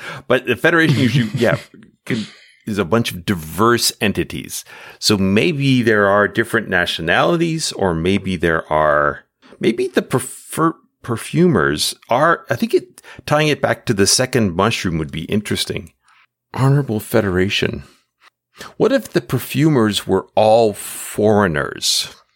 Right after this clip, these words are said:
Speaker 1: Like the his-, you know, not necessarily now, but they were all originally, they had come from,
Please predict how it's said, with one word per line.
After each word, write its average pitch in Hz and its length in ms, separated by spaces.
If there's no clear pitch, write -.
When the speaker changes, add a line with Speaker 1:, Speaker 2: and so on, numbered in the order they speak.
Speaker 1:
Like - 180
the 87 180
his-, - 360
you 104 140
know, - 140
not 123 200
necessarily 101 540
now, 80 540
but - 160
they 87 220
were 92 220
all 95 260
originally, 87 960
they 85 120
had 82 260
come 98 340
from, 76 640